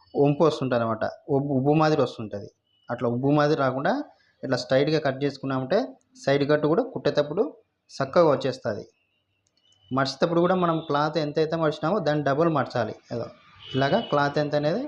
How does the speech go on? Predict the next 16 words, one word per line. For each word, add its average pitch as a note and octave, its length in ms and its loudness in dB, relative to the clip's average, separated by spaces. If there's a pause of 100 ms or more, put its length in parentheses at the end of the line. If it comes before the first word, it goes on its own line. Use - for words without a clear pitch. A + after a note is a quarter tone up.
(460)
డబుల్ E3 280 8
మర్చినామంటే D#3 600 0 (420)
ఆటోమేటిక్‌గా D#3 640 -2 (680)
మీకు D3+ 220 2 (680)
బాగా E3 280 4
కూర్చుంటుంది, F3 480 -2 (120)
మందం D#3 320 0
కూడా D#3+ 120 4
వస్తుంది. B2+ 360 -6
చూడండి B2+ 360 -6
ఒకటే C3+ 320 0 (260)
లెవెల్ D3+ 280 2
మార్చాలి A#2 380 -6 (200)
మనం, C3+ 240 0
ఒకసారి C3 360 -2
తక్కువ C3+ 220 0